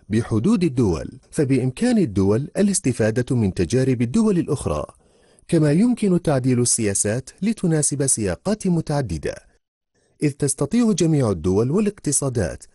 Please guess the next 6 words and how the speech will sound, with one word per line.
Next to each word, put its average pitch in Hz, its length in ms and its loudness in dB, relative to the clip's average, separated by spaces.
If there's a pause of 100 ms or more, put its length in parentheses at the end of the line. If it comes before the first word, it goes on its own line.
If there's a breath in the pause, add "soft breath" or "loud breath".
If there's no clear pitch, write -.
(280 soft breath)
أن 85 140 -2
ترفع 90 440 -2
من 78 160 -2
مستوى 202 480 0
أداء 156 300 0
الطلاب 110 540 -2